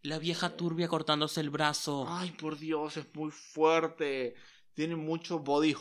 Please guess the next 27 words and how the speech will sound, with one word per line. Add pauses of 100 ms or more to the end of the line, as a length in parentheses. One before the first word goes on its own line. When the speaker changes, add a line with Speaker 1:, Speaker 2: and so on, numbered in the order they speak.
(120)
Speaker 2:
horror
la
serie. (720)
Eh,
la
paranoia,
el
concepto
de
cómo
trabaja
la
bruja
en
Marianne
es
lo
más. (760)
Eh,
Speaker 1:
Y
fue
otra
serie
genial
que
Netflix
canceló.